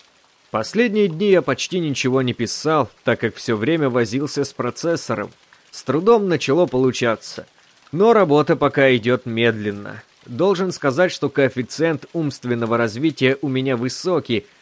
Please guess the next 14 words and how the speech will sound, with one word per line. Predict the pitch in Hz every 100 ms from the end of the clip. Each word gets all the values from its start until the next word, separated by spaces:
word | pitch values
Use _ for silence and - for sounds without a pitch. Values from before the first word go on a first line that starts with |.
| _
но | - 160
само | 202 175 175 196
развитие | 175 131 156 147 160
весьма | 131 123 131 131
специфично. | 127 - 143 156 143 131 110 - 110 98 - _ _
Писать | - 120 226 -
я | 175
умею, | 175 160 156 185 123 101 - _
а | 117
вот | 110 107
управляться | 120 120 117 123 117 120
с | -
механическими | 123 117 123 123 - - 127 123
приборами | 117 117 170 185 160 156